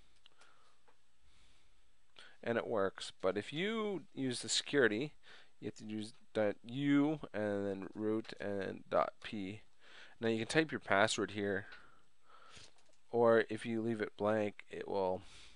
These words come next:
like, there's a space here, but if you actually want to type your password, you could type password here, not this way.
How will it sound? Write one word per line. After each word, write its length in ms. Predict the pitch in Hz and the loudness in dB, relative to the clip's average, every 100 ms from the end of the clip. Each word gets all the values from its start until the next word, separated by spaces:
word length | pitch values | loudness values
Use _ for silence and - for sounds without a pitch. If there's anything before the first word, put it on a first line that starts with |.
| - - - - - - | -20 -20 -18 -18 -18 -6
like, 220 | 107 98 - - | -4 -4 -8 -8
there's 240 | 110 113 110 | -2 -2 0
a 40 | |
space 440 | - - 127 123 | 0 2 2 2
here, 360 | - 113 98 101 - | 0 0 0 -2 -8
but 80 | 101 | -6
if 120 | 104 | -4
you 100 | 123 | 4
actually 300 | 117 - - | 4 4 0
want 140 | 101 - | -2 -4
to 160 | - | -6
type 140 | - - | -6 -6
your 80 | |
password, 520 | - 82 104 - - 90 | 0 2 2 -2 -8 -10
you 100 | - | -10
could 160 | 101 | -8
type 460 | - 92 87 87 - - - - - | -2 0 -2 -6 -12 -20 -20 -20 -20
password 680 | - - 87 107 - - - - | -8 -2 0 -2 -4 -8 -10 -12
here, 320 | - - - - - - - - - - - | -10 -10 -12 -18 -20 -20 -20 -18 -18 -18 -4
not 580 | 110 120 120 - - - - - - - - - - | 8 12 12 12 2 -10 -14 -18 -20 -20 -20 -18 -14
this 180 | - - | -10 -8
way. 200 | - | -8